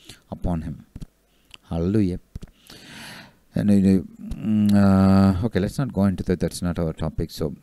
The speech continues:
I'm not going to go into that. Right? But you have to understand this. Having spoiled principalities and powers, our Lord Jesus spoiled principalities and powers.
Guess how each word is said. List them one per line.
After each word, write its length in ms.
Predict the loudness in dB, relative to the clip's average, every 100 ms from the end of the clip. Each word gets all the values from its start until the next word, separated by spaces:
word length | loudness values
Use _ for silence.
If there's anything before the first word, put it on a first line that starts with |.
| -12 -6
I'm 140 | -2
not 180 | -2 -2
going 200 | -2 -2
to 80 | -4
go 180 | -4
into 180 | -4 -6
that. 140 | -10 -10 -14 -14 -12 -6
Right? 220 | -4 -4 -8 _ -20 -20 -20 _
But 180 | 0 4
you 120 | 4
have 140 | 4
to 60 | 2
understand 420 | 0 -2 -2 -2
this. 180 | -4 -6
Having 360 | -2 0 2 -2
spoiled 680 | -2 0 2 4 2 2
principalities 840 | 0 0 0 -2 0 0 -2 -4 -2
and 180 | -4 -4
powers, 460 | -6 -6 -12 -16 -20 _ -20 -20 -12
our 160 | 2 4
Lord 260 | 6 4 2
Jesus 340 | 0 0 -4
spoiled 500 | -2 2 2 2 0
principalities 840 | -2 -2 -2 -2 0 -2 -6 -6 -6
and 280 | -6 -4
powers. 440 | -6 -6 -10 -12